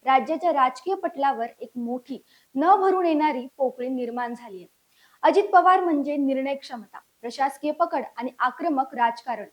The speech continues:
यांचं प्रतीक. आणि आज त्यांच्या जाण्यानंतर एकच प्रश्न महाराष्ट्राच्या राजकारणात घुमतोय, अजित पवारांनंतर राष्ट्रवादीचं नेतृत्व कोण करणार? अजित पवारांच्या निधनानंतर अवघ्या काही तासात राष्ट्रवादी काँग्रेसमध्ये हालचालींना वेग आलाय.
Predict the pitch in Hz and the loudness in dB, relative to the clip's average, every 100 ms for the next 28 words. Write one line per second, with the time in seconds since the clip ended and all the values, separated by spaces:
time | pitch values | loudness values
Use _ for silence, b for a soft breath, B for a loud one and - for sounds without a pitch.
0 | 208 208 208 254 233 220 - - 262 294 | _ -20 -18 -14 -12 -12 -14 -4 0 4
1 | 294 285 - - 277 277 349 311 285 349 | 4 4 0 -4 -2 0 0 2 0 2
2 | 403 370 311 359 - 381 415 453 427 359 | 2 0 0 -4 -4 -6 -2 -2 -2 -4
3 | 359 339 285 277 311 330 294 311 262 254 | -4 -4 0 -2 -2 -4 -4 -2 0 -2
4 | 302 269 233 240 262 233 220 - _ - | -4 -4 -6 -10 -8 -10 -10 -14 _ -10
5 | 233 320 349 349 339 339 339 302 240 262 | -6 -6 2 4 6 4 2 -2 -4 -4
6 | 254 247 330 330 330 294 359 302 277 269 | 0 0 0 0 0 -2 -6 -6 -6 -12
7 | - 220 - - 254 269 247 196 180 - | -12 -12 -12 -4 -2 0 -4 -10 -12 -8
8 | - 330 415 415 427 427 427 427 403 285 | 4 6 6 6 8 8 8 4 0 0
9 | 359 370 370 311 311 320 285 330 330 277 | -2 0 0 0 2 2 2 -2 -8 -8
10 | 269 392 294 277 254 254 247 247 320 302 | -6 0 0 0 -4 -2 -2 -2 -6 -6
11 | 294 302 269 269 302 294 214 247 240 233 | -4 -2 0 0 -2 -4 -10 -12 -8 -8
12 | 233 302 311 294 233 247 202 247 247 214 | -6 -4 -2 -2 -4 -8 -2 0 2 0
13 | 180 | -8